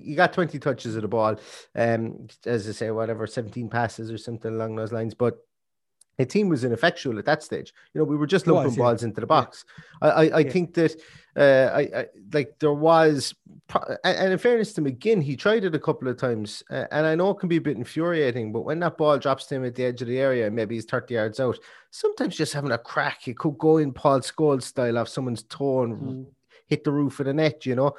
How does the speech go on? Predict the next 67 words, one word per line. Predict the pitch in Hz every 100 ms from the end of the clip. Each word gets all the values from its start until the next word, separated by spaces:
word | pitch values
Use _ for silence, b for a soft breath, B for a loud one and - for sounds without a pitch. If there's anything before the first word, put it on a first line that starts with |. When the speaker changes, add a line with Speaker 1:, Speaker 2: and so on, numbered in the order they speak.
| B B B
Speaker 1:
It's | -
worth | 240 240
having | 240 220 202
a |
goal | 185 196 185
like | 180 180
that | 185 185
as | 175
opposed | 156 180 165 -
to |
just | 143 -
trying | 170 151
the |
same | 127 - 156 143
thing | 151
over | 139 143 131 131
and | 123
over | 127 135 117 120
and | 120
over | 127 113
and | 117
over | 123 113
again. | 120 123
And | 127 147
he, | 185
and | 190
he |
was | 220 196
guilty | 285 240
of, | 196 123
of | 139 123
some | 131
poor | - 120
crossing. | - 127 127 113 98
And | 101 113
look, | 135
it's, | 151 -
it | -
was | 156
frustrating, | - 247 - - 110 110 104
but, | 104 127 127 B B B B B _ _
like, | 196 202
you | 247
look | 254 240
at, | 202
you | 185
look | 226 -
at | 185
some | 165
of | 147
the, | 135 131 127 -
some | - 127
of |
the | 117
stats | - 131 127
we | 123
had | 120 117
tonight. | 131 120
We, | 139 170
we | 175
struggled | - 233 208 175
to |
break | - 143 -
the | 107
team | 131 113
down | 113 113 113
without | 110 120